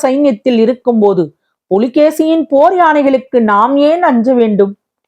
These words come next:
விவாதம் இவ்விதம் முற்றிக்கொண்டிருப்பதைக் கண்ட முதன் மந்திரி சாரங்கத்தேவர் பெரிதும் கவலையடைந்தார். பெரியவர் எழுந்து நின்றதும் மாமல்லர் பேச்சை நிறுத்தினார். "ஒரு விஷயம் நாங்கள் தெரிந்து கொள்ள விரும்புகிறோம்.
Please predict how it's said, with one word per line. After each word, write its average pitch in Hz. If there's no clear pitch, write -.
விவாதம் 202
இவ்விதம் 202
முற்றிக்கொண்டிருப்பதைக் 208
கண்ட 185
முதன் 180
மந்திரி 190
சாரங்கத்தேவர் 180
பெரிதும் 285
கவலையடைந்தார். 180
பெரியவர் 202
எழுந்து 214
நின்றதும் 196
மாமல்லர் 226
பேச்சை 240
நிறுத்தினார். 175
"ஒரு 226
விஷயம் 294
நாங்கள் 196
தெரிந்து 220
கொள்ள 196
விரும்புகிறோம். 160